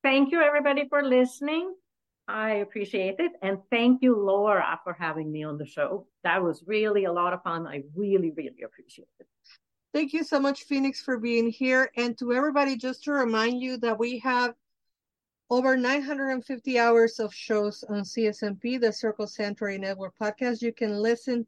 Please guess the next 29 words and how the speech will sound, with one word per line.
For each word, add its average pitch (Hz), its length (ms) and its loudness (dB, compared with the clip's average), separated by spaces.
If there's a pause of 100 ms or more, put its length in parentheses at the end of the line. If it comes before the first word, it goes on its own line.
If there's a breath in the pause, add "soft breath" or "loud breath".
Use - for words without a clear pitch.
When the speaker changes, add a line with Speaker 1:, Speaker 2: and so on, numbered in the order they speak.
Speaker 2:
to 220 160 -2
us 208 460 0
on 208 300 -2 (580 soft breath)
Blog 269 320 2
Talk 262 240 -4
Radio, 220 600 2
Spotify, 220 880 0
iTunes, 208 560 -4
TuneIn, 214 520 0
or 208 240 0
wherever 233 520 -4
you 269 180 -2
get 208 220 0
your 196 100 -6
podcasts. 202 720 -4
And 208 200 0
we 226 200 -2
have 226 300 0
shows 202 720 -4 (600)
throughout 262 380 4
the 240 80 0
whole 233 220 2
month. 214 380 -2 (100)
On 208 260 -2
the 202 120 -2
third 233 360 4
Wednesday, 220 580 0
we 208 300 -6
have 208 320 -2